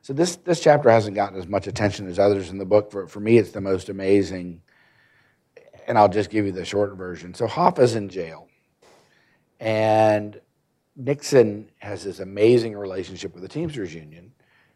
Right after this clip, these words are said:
and the president that replaced Hoffa, Frank Fitzsimmons, and they're giving him millions in cash for his sixty-eight election and for the upcoming seventy-two election. And more than that, Fitzsimmons is out there basically supporting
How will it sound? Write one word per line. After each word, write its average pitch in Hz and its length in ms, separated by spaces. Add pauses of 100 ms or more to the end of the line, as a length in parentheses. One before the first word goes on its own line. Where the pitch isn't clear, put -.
and 101 180
the 101 140
president 107 540
that 95 80
replaced 131 420
Hoffa, 98 300
Frank 101 300
Fitzsimmons, 104 640 (440)
and 110 160
they're 131 140
giving 117 340
him 98 340
millions 120 580
in 95 140
cash 98 460
for 87 200
his 82 160
sixty-eight 123 520
election 117 560
and 87 160
for 90 80
the 90 120
upcoming 101 360
seventy-two 87 480
election. 123 520 (500)
And 117 120
more 135 200
than 113 180
that, 131 360
Fitzsimmons 110 640
is 98 140
out 107 360
there 101 280
basically 98 840 (260)
supporting 98 760